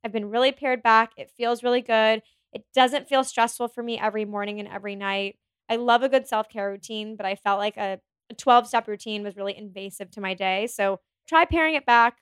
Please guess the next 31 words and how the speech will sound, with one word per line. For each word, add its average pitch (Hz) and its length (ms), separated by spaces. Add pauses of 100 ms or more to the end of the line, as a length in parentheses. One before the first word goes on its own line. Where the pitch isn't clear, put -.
(120)
I 226 60
love 220 280
those 233 160
products. 202 520
They've 202 160
been 208 120
great 202 200
for 214 80
my 202 100
skin. 196 540 (100)
Where 294 220
do 359 80
I 392 80
shop 262 220
for 269 100
clothes 226 400
in 247 120
L 262 180
A? 220 440 (300)
Ooh, 269 220
I 240 100
am, 320 240
like, 427 200 (100)
I'm 277 160
just 403 160
a 381 40
big 247 280
vintage 208 360
girl. 196 240
Like, 196 160
I, 233 280